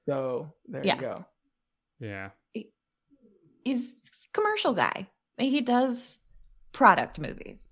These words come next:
Speaker 1: Yeah.
Speaker 3: Yeah.
Speaker 2: Right?
Speaker 3: Well, you know what? Good for him. He's married to Mila Jovovich. He's making a ton of cash.
Speaker 2: Mm-hmm.
Speaker 3: He's living the dream. Here I am
Speaker 2: Yeah.
Speaker 3: talking about him living the dream.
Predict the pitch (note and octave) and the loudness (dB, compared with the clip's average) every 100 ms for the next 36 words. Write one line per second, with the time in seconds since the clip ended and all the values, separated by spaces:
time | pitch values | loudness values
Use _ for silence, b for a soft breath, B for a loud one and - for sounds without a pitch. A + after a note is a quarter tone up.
0 | - _ _ _ - _ _ - - - | -20 _ _ _ -20 _ _ -20 -14 -14
1 | - _ _ D3+ G#3 E3+ F#3+ D3 E3 A3 | -14 _ _ -2 0 0 0 0 2 0
2 | C#3+ C3 B B B - D#3 E3+ C3+ A2 | -2 -10 B B B -4 -4 -2 -4 -4
3 | F2+ _ _ C#3 A#2+ C#3 D#3 D3 C#3+ D3 | -10 _ _ -6 0 4 4 4 4 4
4 | B2 D#3+ F3 E3+ F3 - A#2+ B2+ C3+ C3+ | 6 8 8 6 2 0 -4 0 0 0
5 | B2 C#3 B2+ C#3 C#3+ D3 C#3+ - - _ | 2 2 4 6 6 6 2 -6 -12 _
6 | _ _ - C4 C4 E4 A#4 - - - | _ _ -4 0 0 0 -6 -16 -20 -20
7 | - - - - - C3+ C3 B2 G#2 G2 | -20 -20 -20 -20 -16 -12 -6 -6 -6 -4
8 | G#2+ A2 A2 - - - - _ _ C3 | -2 -2 -6 -12 -20 -20 -20 _ _ 0
9 | C3+ C3 A#2+ F#4 C3+ C3 A#2 A2 G#2 G#2 | 4 4 2 2 2 2 2 4 4 0
10 | G2+ F#2+ F#2+ F#2+ F#2+ F2+ | -4 -6 -6 -6 -6 -8